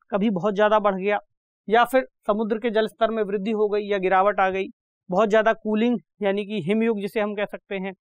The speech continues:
वो शुरू हो गया, बहुत ज़्यादा ऑक्सीजन की मात्रा में गिरावट आ गई, कार्ब-, कार्बन डाइऑक्साइड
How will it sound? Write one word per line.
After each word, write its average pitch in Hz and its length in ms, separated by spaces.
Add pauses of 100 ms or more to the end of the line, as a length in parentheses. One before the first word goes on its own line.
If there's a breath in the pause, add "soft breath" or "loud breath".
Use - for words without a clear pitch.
(120)
वो 208 140
शुरू 208 260
हो 196 140
गया, 196 180
बहुत 185 240
ज़्यादा 202 340 (340)
ऑक्सीजन 220 540
की 220 100
मात्रा 214 380
में 220 140
गिरावट 196 420
आ 208 100
गई, 202 200
कार्ब-, 196 280 (120)
कार्बन 202 240
डाइऑक्साइड 208 520